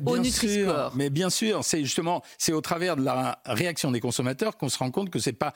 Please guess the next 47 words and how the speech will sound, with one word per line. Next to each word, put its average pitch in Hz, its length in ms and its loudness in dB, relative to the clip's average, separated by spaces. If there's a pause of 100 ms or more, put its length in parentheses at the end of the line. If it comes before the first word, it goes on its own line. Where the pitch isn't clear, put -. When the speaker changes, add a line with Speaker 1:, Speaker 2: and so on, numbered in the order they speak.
(160)
Speaker 1:
le 147 160 0
seul 160 400 -2
paramètre 127 560 0 (300)
à, 139 360 -2
euh, 113 280 0
évaluer. 147 580 0
Il 113 80 -2
faut 165 340 0
faire - 300 -2
comprendre 123 340 -2
aux 98 40 -2
gens, 120 280 -2 (160)
c'est - 140 -2
ce - 60 -4
que 117 80 0
j'appelle 120 260 0
l'éducation 147 500 0
nutritionnelle, 117 760 0 (320)
que 160 260 0 (340)
une 196 140 2
bonne 196 160 0
alimentation 160 680 0
n'interdit 143 560 0
rien, 135 320 0
je 147 120 0
le 127 100 0
dis 131 140 0
à 120 60 2
chaque 107 200 -2
fois, 175 160 0 (200)
et 139 80 0
que - 60 -4
c'est 135 100 2
l'association 151 600 0
des 131 200 0
aliments, 147 320 0
l'harmonie 160 640 0 (340)
de, 127 280 2
de, 117 220 -2
du 117 180 -2
repas 117 280 0
qui 214 100 -2
va 117 120 2
faire 170 180 0
la 139 100 0
différence. 135 720 -2
Speaker 2:
Ouais. 208 120 0